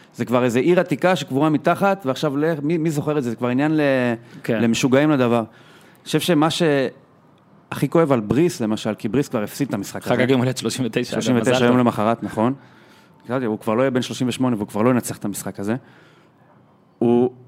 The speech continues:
Speaker 1: תחשוב על זה שמינסוטה עצרה את ניו אורלינס יותר מארבעים דקות על אפס נקודות. ניו אורלינס סיימה מחצית בלי נקודות, זה פעם רביעית שזה קרה לבריס בקבוצה הזאת, והוא שם בערך מאז שהמציאו את ניו אורלינס,
Speaker 2: Mhm.
Speaker 1: שתים עשרה שנה.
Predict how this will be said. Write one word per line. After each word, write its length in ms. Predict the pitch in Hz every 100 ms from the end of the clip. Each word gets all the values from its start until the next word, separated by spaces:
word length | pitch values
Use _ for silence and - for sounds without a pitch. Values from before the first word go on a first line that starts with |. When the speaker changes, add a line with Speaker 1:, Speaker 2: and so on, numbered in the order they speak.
| _
Speaker 1:
תחשוב 240 | - 170
על 60 | 175
זה 80 | 160
שמינסוטה 680 | 160 139 - 123 117 156 143
עצרה 240 | 123 135
את 100 | 135
ניו 100 | 120
אורלינס 340 | 127 135 131
יותר 240 | 117 - 135
מארבעים 540 | 131 117 110 117 165
דקות 420 | 165 143 156 156 143
על 120 | 123
אפס 260 | 151 160
נקודות. 520 | 139 117 110 117 127 - _ _ -
ניו 120 | 107
אורלינס 200 | 143 156
סיימה 200 | - 131
מחצית 500 | 143 131 113 - 135
בלי 160 | 107 135
נקודות, 360 | 131 113 127
זה 80 | 107
פעם 260 | 101 131 135
רביעית 320 | 120 117 127
שזה 180 | 131 107
קרה 220 | 107 113 120 110 - _ -
לבריס 360 | 98 110 120 -
בקבוצה 460 | - - 104 -
הזאת, 220 | 123 123 120
והוא 200 | 98 101
שם 220 | - 120
בערך 360 | 101 123 117 110
מאז 200 | 107 113
שהמציאו 480 | 107 98 92 - 131
את 80 | 135
ניו 100 | 139
אורלינס, 340 | 143 151 147
Speaker 2:
Mhm. 40 | 123
Speaker 1:
שתים 160 | 110 131
עשרה 160 | 131
שנה. 280 | 120 107 117